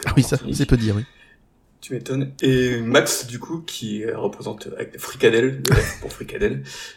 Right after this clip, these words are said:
Speaker 2: Donc Max, parce qu'il est dans le Nord.
Speaker 1: Mhm.
Speaker 2: Et en fait, on est à la base tous du Nord.
Speaker 1: D'accord.
Speaker 2: Comme l'atteste mon accent marseillais, euh, <laughs> parfait, quoi.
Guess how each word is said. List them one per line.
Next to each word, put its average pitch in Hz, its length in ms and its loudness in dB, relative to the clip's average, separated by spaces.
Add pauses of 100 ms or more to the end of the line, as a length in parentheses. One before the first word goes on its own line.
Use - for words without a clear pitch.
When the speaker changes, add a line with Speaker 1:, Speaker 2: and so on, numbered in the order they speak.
(100)
Speaker 2:
Donc 135 160 -10
Max, 135 220 2
parce - 180 -8
qu'il - 180 -10
est 107 40 -4
dans 104 120 0
le 107 60 -2
Nord. 123 360 0 (120)
Speaker 1:
Mhm. 110 280 2 (440)
Speaker 2:
Et 151 60 2
en 135 60 4
fait, 147 200 4
on 131 100 0
est 120 60 2
à - 20 2
la 123 120 2
base 135 440 4
tous - 460 -4
du 117 140 -8
Nord. 127 340 -4
Speaker 1:
D'accord. 156 440 -6 (480)
Speaker 2:
Comme 127 220 -4
l'atteste 123 460 0
mon 117 140 -2
accent - 280 -6
marseillais, 127 520 -4
euh, 131 100 0
<laughs> - 240 2
parfait, - 320 0
quoi. - 120 -2